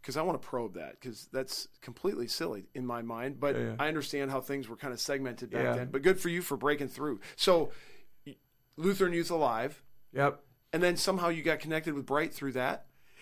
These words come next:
Speaker 2: No, that was the Lutheran Youth Encounter. That's back, back in the Minneapolis days.
Speaker 1: So Bill Bright is the,
Speaker 2: They
Speaker 1: was the
Speaker 2: had
Speaker 1: founder of Campus Crusade
Speaker 2: Campus
Speaker 1: for Christ.
Speaker 2: Crusade for Christ, and he had moved from Minnesota, this place where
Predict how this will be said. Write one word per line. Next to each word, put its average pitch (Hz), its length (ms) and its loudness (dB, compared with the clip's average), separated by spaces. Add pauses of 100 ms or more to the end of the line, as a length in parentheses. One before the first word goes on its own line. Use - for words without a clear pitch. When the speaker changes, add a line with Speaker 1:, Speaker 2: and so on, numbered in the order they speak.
(1160)
Speaker 2:
No, 143 220 6
that 175 180 6
was 143 200 4
the 135 80 4
Lutheran 175 400 4
Youth 175 200 4
Encounter. 151 560 4
That's 135 300 4
back, 160 440 6 (120)
back 147 420 4
in 156 140 2
the 147 80 2
Minneapolis 147 680 2
days. 131 440 2 (100)
Speaker 1:
So 165 100 6
Bill 175 200 8
Bright 147 400 6
is 131 180 2
the, 123 460 4
Speaker 2:
They 143 160 10
Speaker 1:
was 151 100 10
the 156 80 8
Speaker 2:
had 147 100 8
Speaker 1:
founder 147 460 8
of 120 220 -2
Campus 147 320 0
Crusade 135 320 2
Speaker 2:
Campus 139 160 -2
Speaker 1:
for - 40 -4
Christ. 156 260 4
Speaker 2:
Crusade 151 220 6
for 139 120 0
Christ, 147 400 4
and 131 100 4
he 135 160 2
had 131 300 4
moved 170 400 6
from 175 180 0
Minnesota, 147 720 4 (840)
this 131 220 0
place 156 380 4
where 123 280 2